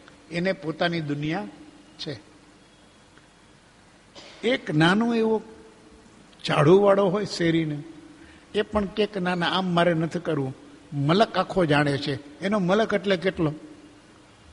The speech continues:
એના પાંચ પચીસ ખોયડા હોય એનો મલક, આદિવાસીનો, વનવાસીનો, એ બધાના મલક કેવડા.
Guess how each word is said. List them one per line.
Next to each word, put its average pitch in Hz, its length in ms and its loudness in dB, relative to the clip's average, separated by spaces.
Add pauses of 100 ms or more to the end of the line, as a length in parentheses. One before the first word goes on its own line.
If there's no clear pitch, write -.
(180)
એના 214 160 0
પાંચ 208 240 0 (120)
પચીસ 190 280 0 (120)
ખોયડા 185 320 4
હોય 165 280 4
એનો 139 160 0
મલક, 139 380 -6 (800)
આદિવાસીનો, 165 840 0
વનવાસીનો, 143 840 -2 (380)
એ 175 80 -6
બધાના 180 380 0
મલક 175 300 0
કેવડા. 151 420 -6